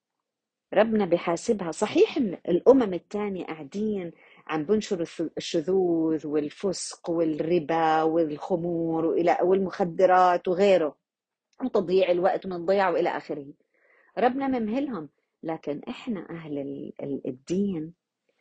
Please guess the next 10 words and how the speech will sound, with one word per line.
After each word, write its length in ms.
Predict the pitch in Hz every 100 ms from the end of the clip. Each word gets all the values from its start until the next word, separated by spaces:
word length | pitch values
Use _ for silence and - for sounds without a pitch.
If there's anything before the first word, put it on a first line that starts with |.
| _ _ -
من 200 | 165 156 - -
أول 400 | 415 392 359 339
ما 100 | 339 330 320 277 269
نش-، 300 | - - -
من 100 | 220 -
أول 280 | 453 453 392
ما 240 | 359 320 -
نشت 340 | 247 370 349
عن 160 | 220 190
الطريق، 440 | 170 - 143 135